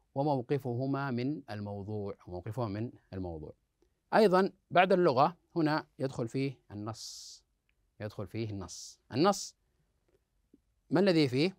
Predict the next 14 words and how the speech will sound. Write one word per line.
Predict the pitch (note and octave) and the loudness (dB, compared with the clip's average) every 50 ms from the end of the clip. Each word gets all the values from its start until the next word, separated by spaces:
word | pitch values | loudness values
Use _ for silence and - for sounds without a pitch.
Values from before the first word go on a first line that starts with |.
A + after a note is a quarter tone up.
| _ - | _ -6
طبعًا | - D3 C#3+ D3+ | -2 0 2 4
نوع | D#3+ F#3+ G3 D3 A#2+ | 6 6 4 4 2
النص، | A#2 G#2+ G2+ - - - - - - _ _ _ _ _ _ _ _ _ _ - | 0 -2 -4 -6 -10 -14 -16 -18 -20 _ _ _ _ _ _ _ _ _ _ -4
لابد | A2 A#2 B2+ C#3 D3+ C3+ - - - _ _ _ _ _ _ _ _ _ _ _ - | 0 0 4 4 2 2 0 -10 -20 _ _ _ _ _ _ _ _ _ _ _ -6
للقارئ | A#2+ A#2 - - D#3+ E3 E3 E3+ - - | -6 -4 2 6 8 8 8 6 4 2
أن | A#2 C3 | 2 4
يعرف | D#3+ F3+ D3 D3 C3 B2+ | 4 6 6 6 4 4
نوع | C3 C3+ B2+ A#2 | 2 2 2 2
النص | B2+ C3+ D#3 F3 - - | 2 2 2 0 0 0
وعناصره | C3 A#2 B2+ C3+ B2 - - C3+ B2+ | 0 2 2 2 0 0 2 2 2
الفنية، | B2 A2 - A#2+ B2+ D3 E3+ F#3 | 2 2 0 0 2 2 2 2
محتوى | D3 C#3 C#3+ - - C3+ B2 | 2 0 -2 0 0 0 2
النص، | B2 B2+ D3 D3 - - - - _ _ _ _ _ _ _ _ _ _ - | 2 2 2 0 0 -4 -10 -14 _ _ _ _ _ _ _ _ _ _ -4
الوضوح | G#2+ A#2 B2 B2+ C3+ D3 D3 A#2+ - - - | 0 2 2 4 4 4 4 2 0 -6 -20